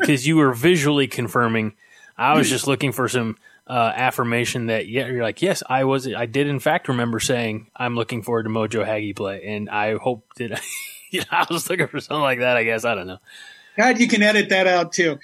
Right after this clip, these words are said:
Speaker 1: I'm
Speaker 2: Maybe
Speaker 1: not,
Speaker 2: someday
Speaker 1: you,
Speaker 2: we'll get this, this stuff straight. Yeah,
Speaker 1: you
Speaker 2: Mojo
Speaker 1: make it
Speaker 2: Hagge
Speaker 1: sound like I'm gonna spend a lot of time editing. It's not, it's not what I do. <laughs>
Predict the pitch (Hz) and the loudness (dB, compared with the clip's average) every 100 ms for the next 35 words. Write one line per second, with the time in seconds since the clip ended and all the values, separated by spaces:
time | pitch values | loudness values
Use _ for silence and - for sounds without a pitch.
0 | _ 135 185 262 220 - 320 254 208 196 | _ 0 4 4 2 2 4 4 4 4
1 | 220 220 180 - - 202 214 180 - 190 | 2 2 0 0 0 -2 -2 -4 0 2
2 | 185 - 196 165 - - - - 330 294 | 2 2 0 0 -4 -20 -14 2 4 6
3 | 180 190 262 - 247 202 214 180 143 143 | 6 6 6 4 4 4 4 2 2 0
4 | 160 175 - 156 151 139 135 127 127 113 | 0 0 0 0 0 2 0 0 -4 -2
5 | 135 127 107 110 - 190 202 - 139 202 | -2 -2 -4 -6 -4 -6 -6 -8 -4 -4
6 | 226 180 104 98 147 - - | -2 -2 -2 -4 -6 -4 -8